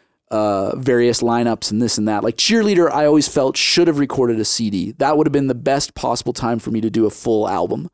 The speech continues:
and we never did, and I always regret that. Dud, the recordings we did are, they need to be remixed and remastered. So if anybody out there is interested in, uh, grabbing some A dats and doing some remixing and remastering, let us know. Um, uh,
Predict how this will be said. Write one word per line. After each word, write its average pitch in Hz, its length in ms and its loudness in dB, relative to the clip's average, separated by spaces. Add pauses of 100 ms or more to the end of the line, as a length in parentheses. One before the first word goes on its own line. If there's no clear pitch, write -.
(320)
and 131 140 -2
we 127 100 2
never 123 200 2
did, 107 200 2
and 95 120 -2
I 113 100 -2
always 117 260 2
regret 110 320 -2
that. - 260 -6 (600)
Dud, 170 300 2
the 160 200 2
recordings 156 540 2
we 139 80 -2
did 127 380 2 (340)
are, 113 400 0
they 147 160 0
need 147 160 0
to 120 80 -6
be 123 100 0
remixed 117 540 0
and 104 100 -2
remastered. 101 640 -2
So 104 180 2
if 113 80 2
anybody 202 300 2
out 233 140 2
there 214 260 4
is 180 220 0
interested 202 420 0
in, 190 300 0
uh, 190 100 2
grabbing 202 300 2
some 202 140 -2
A 208 160 2
dats 196 360 0
and 165 100 0
doing 185 200 2
some 190 160 0
remixing 196 500 0
and 185 100 0
remastering, 185 720 0
let 139 140 2
us 151 140 2
know. 156 320 2 (320)
Um, 120 640 0 (400)
uh, 113 800 -2